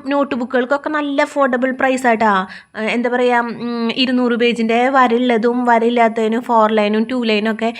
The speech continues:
മുപ്പത് രൂപയെ വരുന്നുള്ളൂ. ഏഹ്, പിന്നെ കൈരളിയുടെ നോട്ട് ബുക്കാണ് അത്. അങ്ങനെ നമുക്കിനെ ഒക്കെ മേടിച്ചു കൊണ്ടുവരാൻ തോന്നും. അത്രയും നല്ല കളക്ഷനും പൈസയുടെ കുറവ്, എടുത്ത് പറയേണ്ട പൈസയുടെ കുറവാട്ടാ. അങ്ങനെ ഞങ്ങൾ ഇഷ്ടപ്പെട്ടിട്ട് വാവയ്ക്ക് കയറി വന്നപ്പോ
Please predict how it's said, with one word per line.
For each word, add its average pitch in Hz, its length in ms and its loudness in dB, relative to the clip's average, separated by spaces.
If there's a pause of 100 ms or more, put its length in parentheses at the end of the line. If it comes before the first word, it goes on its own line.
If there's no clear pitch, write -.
(260)
മുപ്പത് 285 460 -6
രൂപയെ 277 300 0
വരുന്നുള്ളൂ. 196 600 2 (260)
ഏഹ്, 214 220 0
പിന്നെ 247 300 0
കൈരളിയുടെ 240 520 4
നോട്ട് 240 220 0
ബുക്കാണ് 208 280 0
അത്. 202 300 2 (280)
അങ്ങനെ 269 240 0
നമുക്കിനെ 330 680 0
ഒക്കെ 320 260 0
മേടിച്ചു 339 280 2
കൊണ്ടുവരാൻ 247 360 2
തോന്നും. 196 280 2 (280)
അത്രയും 302 720 -4
നല്ല 294 420 0
കളക്ഷനും 262 800 0 (260)
പൈസയുടെ 226 520 -2
കുറവ്, 240 340 0
എടുത്ത് 214 260 0
പറയേണ്ട 285 280 0
പൈസയുടെ 262 440 0
കുറവാട്ടാ. 196 500 0 (360)
അങ്ങനെ 226 260 -4
ഞങ്ങൾ 269 340 0
ഇഷ്ടപ്പെട്ടിട്ട് 294 600 -2
വാവയ്ക്ക് 262 480 2
കയറി 277 260 0
വന്നപ്പോ 262 340 -2